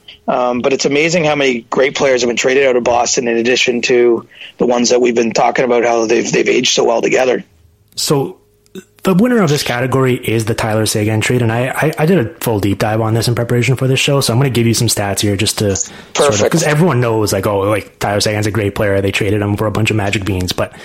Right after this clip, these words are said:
Speaker 2: just think about it this way. So this se-, regular season, Seguin, Marchand, Bergeron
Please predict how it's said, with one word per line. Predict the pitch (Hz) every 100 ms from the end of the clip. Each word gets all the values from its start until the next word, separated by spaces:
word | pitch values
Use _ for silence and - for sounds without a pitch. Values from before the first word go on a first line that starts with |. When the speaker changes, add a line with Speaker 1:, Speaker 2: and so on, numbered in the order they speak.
| - - -
Speaker 2:
just | - -
think | 196
about | 214 151
it |
this | 113 104
way. | 104 90 - _ - - - -
So | - 151
this | 120 196 -
se-, | 143
regular | 139 139 135 117
season, | - 123 110 101 95 - _ -
Seguin, | - - 135 151 151 135
Marchand, | 123 127 131
Bergeron | 110 110 104 107 104 101 101